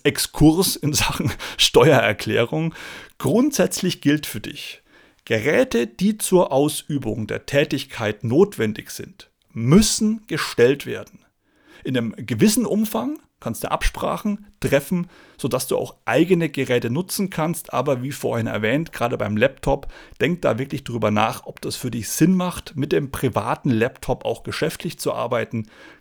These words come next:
Grundsätzlich empfehle ich aus eigener Erfahrung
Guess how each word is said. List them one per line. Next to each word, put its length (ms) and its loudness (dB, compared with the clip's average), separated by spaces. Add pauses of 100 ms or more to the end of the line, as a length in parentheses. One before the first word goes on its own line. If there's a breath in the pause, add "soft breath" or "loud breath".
Grundsätzlich 640 2
empfehle 500 -2
ich 460 -4 (240)
aus 360 -8
eigener 300 2
Erfahrung 680 -2